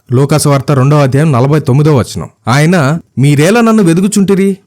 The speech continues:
నేను నా తండ్రి పనుల మీద నున్నవలనని మీరెరుగరా?" అని వారితో చెప్పాను. కానీ యోసేపు, మరియకు ఆయన ఏమన్నాడో అర్థం కాలేదు. తరువాత యేసును వెంటబెట్టుకుని వారి గ్రామానికి వెళ్ళిపోయారు.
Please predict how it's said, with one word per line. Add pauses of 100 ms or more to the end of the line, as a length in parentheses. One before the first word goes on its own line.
నేను
నా
తండ్రి
పనుల
మీద
నున్నవలనని
మీరెరుగరా?" (160)
అని
వారితో
చెప్పాను. (720)
కానీ
యోసేపు,
మరియకు (160)
ఆయన
ఏమన్నాడో
అర్థం
కాలేదు. (260)
తరువాత
యేసును
వెంటబెట్టుకుని
వారి
గ్రామానికి
వెళ్ళిపోయారు.